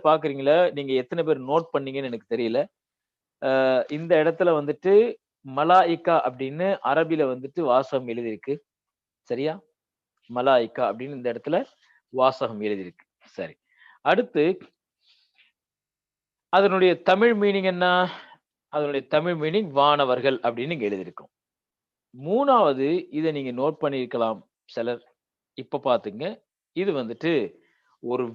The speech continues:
விங்ஸ், ரெக்கையை விரித்தது போல ஒரு உருவம் நிக்கிற மாதிரி இருக்கு. ரெக்கையை விரித்தது போல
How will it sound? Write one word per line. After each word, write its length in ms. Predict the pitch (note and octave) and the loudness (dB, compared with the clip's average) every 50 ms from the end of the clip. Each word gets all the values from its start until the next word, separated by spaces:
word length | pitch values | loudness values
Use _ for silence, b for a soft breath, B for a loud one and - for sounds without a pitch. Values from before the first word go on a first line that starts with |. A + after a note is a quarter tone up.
| A2 A#2 | -6 -2
விங்ஸ், 360 | D3+ G#3 A3+ A#3 - - - - _ | -2 -2 -2 -2 -6 -10 -16 -20 _
ரெக்கையை 580 | - - C#3 D#3+ - - _ B3 B3 A#3 G#3 E3+ D3 | -6 -4 -4 -4 -4 -6 _ -2 2 2 2 2 2
விரித்தது 560 | C#3+ E3 F3+ A3 F3+ - - G3 D#3+ D3+ C#3+ | 0 -2 -2 -4 -6 -4 -4 -2 -2 -2 -4
போல 640 | C#3+ - D3 D3+ C#3+ C#3+ D#3 G3 B3+ - - - _ | -4 -4 -2 -2 0 0 2 2 2 2 0 -4 _
ஒரு 240 | - D#3 E3 D3+ C3 | -4 -2 -2 -2 -2
உருவம் 380 | C3+ C#3+ E3 E3+ D#3+ D3 B2+ | -2 -2 -2 -2 -2 -4 -6
நிக்கிற 300 | B2 A#2 A#2+ - B2+ A#2+ | -10 -10 -8 -6 -6 -6
மாதிரி 320 | A#2 A#2+ B2 C#3 D#3 C#3 G#2+ | -4 -2 -2 -2 -2 -2 -4
இருக்கு. 240 | F2+ G2+ - - - _ _ _ _ _ _ _ _ _ _ _ _ _ _ _ _ _ _ _ _ _ _ | -8 -10 -12 -20 -20 _ _ _ _ _ _ _ _ _ _ _ _ _ _ _ _ _ _ _ _ _ _
ரெக்கையை 440 | A#2 C3 B2 - - - D3+ C#3+ C#3+ C3 | -6 -6 -6 -4 -4 -2 0 0 0 0
விரித்தது 560 | A#2 B2 C3 D3 C#3+ - - C#3+ B2 B2 G#2+ | 0 0 0 0 -2 -2 -2 -2 -2 -2 -4
போல 480 | - A#2+ A#2+ B2+ D3+ F#3+ C4 D4 - | -2 -2 0 2 4 2 2 0 -2